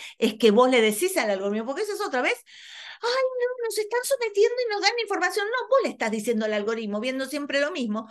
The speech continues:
Yo veo siempre pandas. ¿Sabes cómo le mando al algoritmo me gustan los pandas? <laughs> Para clonar pandas para mí. <laughs> A mí escucha eso, se ríe, porque dice, mi-, mis asistentes que entran en, en el Instagram <laughs> dicen, "Lo único que se ve son pandas,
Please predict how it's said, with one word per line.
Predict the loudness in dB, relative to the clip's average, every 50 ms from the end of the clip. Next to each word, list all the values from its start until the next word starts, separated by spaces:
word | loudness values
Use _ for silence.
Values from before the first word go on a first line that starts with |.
| -18 -10
Yo | -4 -2 2
veo | 2 2
siempre | 2 2 0 0 2 0 2
pandas. | 2 2 0 0 -2 -4 -4 -6 -6 -12 -16 -6
¿Sabes | -2 0 0 2
cómo | 2 2
le | 4 6
mando | 6 4 4 4 4
al | 6
algoritmo | 6 6 6 6 6 6 6 4 4 2
me | 2 2
gustan | 0 -2 -6 -10 -6
los | -2 -2 -2 -2 -4 -12 -4
pandas? | 0 0 0 0 0 0 0 0 -2
<laughs> | -4 -6 -6 -6 -6 -8 _ -6 -2
Para | -2 -2 0
clonar | 0 2 2 4 4 2 0 -2 -6 _ _ _ -8
pandas | -6 -4 -2 -2 -4 -4 -8 -16 -8
para | -4 -4 -4 -4 -6
mí. | -8 -10 -10 -10 -10 -10 -10 -8 -6 -6 -8 -8 -10 -10 -12 -12 -14 -20 -20 _ _ _ _ _ _ _ _ -2
<laughs> | 0 0 2 2 2 2 2 -2 -8 -10 -10 -12 -12 -10 -2 2
A | 2 4
mí | 4 4 4
escucha | 4 4 4 2 2 2 2
eso, | 0 2 2 2 2
se | 2 0
ríe, | 2 2 0 0
porque | 2 2 0 0 -2
dice, | -4 -8 -12 -12 -12 -14 -20 -20 -20 -20 -20 -20 -20 -20 -20 -10 -4 -4 -4 -4 -6 -18 -20 -20 -16 -8 -2
mi-, | 0 0 0 2 2
mis | 2 2 2 4 4
asistentes | 4 4 4 2 2 2 2 2 4 2 0
que | 2 2 0 0
entran | 0 0 2 2 2 2 2
en, | 0 -2 -2
en | -2 -2 0
el | 0 0 0
Instagram | -2 -2 -2 -2 -2 -2 -2 -4 -4
<laughs> |
dicen, | -6 -6 -4 -4 -4 -4
"Lo | -4
único | -4 -2 0 0
que | 0
se | 0 -2
ve | -2 -2 -2
son | -2 -2 -2 -2 -4
pandas, | -6 -8 -8 -10 -10 -6 -6 -6 -6